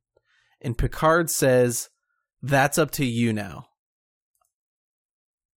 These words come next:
Just remember that line later, 'cause that is the epitome of, of foreshadowing.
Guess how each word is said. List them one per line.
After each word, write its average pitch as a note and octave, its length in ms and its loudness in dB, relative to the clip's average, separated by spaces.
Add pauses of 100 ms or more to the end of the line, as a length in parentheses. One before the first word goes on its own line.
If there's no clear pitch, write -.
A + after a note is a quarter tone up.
(2000)
Just F3+ 200 -4
remember G#3 300 4
that B2 160 0
line G#2+ 280 0
later, G2+ 360 -10 (480)
'cause C3+ 200 -2
that E3 240 4
is F3 500 4
the C#3+ 180 0
epitome E3 760 0 (640)
of, B2 320 0 (720)
of A#2+ 140 -6
foreshadowing. G#2+ 800 -2